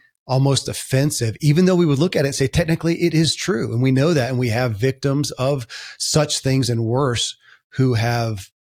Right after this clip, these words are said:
recovered brilliantly and gloriously a-, as,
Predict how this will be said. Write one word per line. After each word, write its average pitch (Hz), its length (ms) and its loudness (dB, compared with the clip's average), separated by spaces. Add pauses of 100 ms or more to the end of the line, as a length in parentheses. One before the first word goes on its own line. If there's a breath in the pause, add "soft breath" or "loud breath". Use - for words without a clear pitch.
(100)
recovered 123 800 -4 (400 soft breath)
brilliantly 123 1080 0
and 117 200 -2
gloriously 120 1040 0
a-, 110 180 -10
as, - 280 -8